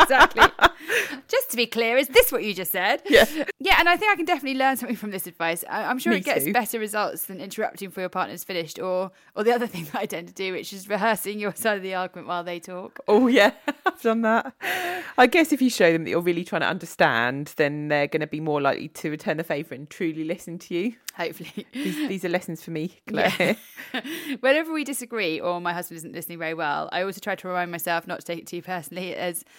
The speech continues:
Speaker 1: I know that the chances are he may be thinking about other things or he might feel like I'm on the attack a bit. And so I guess his silence is kind of his way of being defensive.
Speaker 2: Yeah, that's very true. This, we've always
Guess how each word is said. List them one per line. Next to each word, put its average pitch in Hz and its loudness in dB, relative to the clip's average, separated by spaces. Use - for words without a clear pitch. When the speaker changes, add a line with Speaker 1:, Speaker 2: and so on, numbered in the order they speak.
Speaker 1:
I 226 0
know 254 6
that 208 0
the 180 -18
chances 190 -2
are 156 0
he 190 -4
may 180 -2
be 165 -6
thinking 160 -10
about 156 -2
other 175 -4
things 180 -2
or 214 0
he 208 0
might 208 -2
feel 180 -4
like 165 -4
I'm 170 -10
on 165 -8
the 156 -8
attack - -12
a 170 -16
bit. - -12
And 170 -6
so 160 -2
I 160 -2
guess - -10
his 156 -6
silence 147 -8
is 139 -14
kind 139 -12
of 135 -16
his 143 -14
way 139 -8
of 135 -10
being 139 -10
defensive. 139 -14
Speaker 2:
Yeah, 139 0
that's 135 -2
very 139 -4
true. 120 -8
This, - -6
we've 196 2
always 165 4